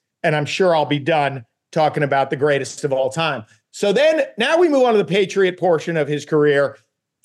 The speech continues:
Fourteen-point underdogs against the Rams. The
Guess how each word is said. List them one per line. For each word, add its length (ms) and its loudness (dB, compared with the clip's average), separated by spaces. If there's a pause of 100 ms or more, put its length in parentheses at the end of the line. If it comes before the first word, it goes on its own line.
Fourteen-point 760 2
underdogs 640 0
against 440 -4
the 80 2
Rams. 540 -2 (260)
The 140 -4